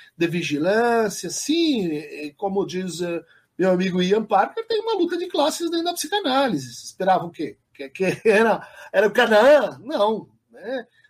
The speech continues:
Mas, dentro, dentro dessa experiência inaugurada pelo Lacan, a gente tem já, ah, assim, a formação de uma, de uma comunidade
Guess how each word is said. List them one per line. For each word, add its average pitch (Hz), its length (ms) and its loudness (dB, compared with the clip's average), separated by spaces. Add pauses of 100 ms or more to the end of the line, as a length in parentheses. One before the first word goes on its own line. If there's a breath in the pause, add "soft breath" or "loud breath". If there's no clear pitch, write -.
Mas, 208 720 0
dentro, 190 800 0
dentro 185 400 0
dessa 160 580 -2
experiência 156 720 -8
inaugurada 151 540 -8
pelo 214 180 -6
Lacan, 269 420 -4
a 269 40 -6
gente 339 320 -10
tem 269 320 -4
já, 233 380 -2 (400)
ah, 214 500 6
assim, 220 260 -4
a 190 40 -8
formação 214 640 0
de 185 100 -2
uma, 190 260 0
de 180 80 -6
uma 214 120 -4
comunidade 160 760 -2